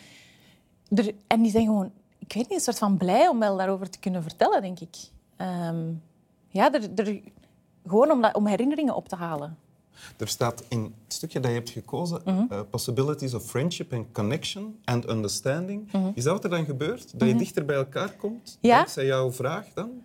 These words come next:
Speaker 1: Ja, ik denk het wel. Ehm, eh, terwijl de, de afstand ligt hem heel vaak in het niet durven en in de schrik om iets verkeerd te zeggen. Dat is een soort muur waar je jezelf ook mee beschermt, maar ook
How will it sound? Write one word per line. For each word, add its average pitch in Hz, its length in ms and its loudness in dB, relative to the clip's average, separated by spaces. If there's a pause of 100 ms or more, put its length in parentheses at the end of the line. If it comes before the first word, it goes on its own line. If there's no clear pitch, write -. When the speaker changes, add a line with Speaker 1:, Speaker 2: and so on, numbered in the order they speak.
(120)
Speaker 1:
Ja, 262 160 4
ik 285 120 0
denk 254 160 0
het 165 100 -4
wel. 294 300 0 (580)
Ehm, 196 480 0 (680)
eh, 202 120 6
terwijl 214 360 0 (100)
de, 175 220 0 (540)
de 170 320 -4
afstand 254 420 0
ligt 208 160 -4
hem 202 100 -2
heel 208 280 2
vaak 208 260 0
in 233 140 -4
het 247 140 -4
niet 220 240 0
durven 247 360 0
en 220 120 2
in 247 120 6
de 233 60 0
schrik - 360 -4
om 220 220 0
iets - 180 -6
verkeerd 226 440 -8
te 285 100 -4
zeggen. 294 280 -4 (500)
Dat 202 100 4
is 196 60 0
een 208 60 0
soort 196 240 0
muur 220 520 0 (340)
waar 208 140 6
je 196 60 -4
jezelf 190 400 2
ook 262 140 0
mee 247 160 2
beschermt, 247 500 -2
maar 202 140 2
ook 202 240 -2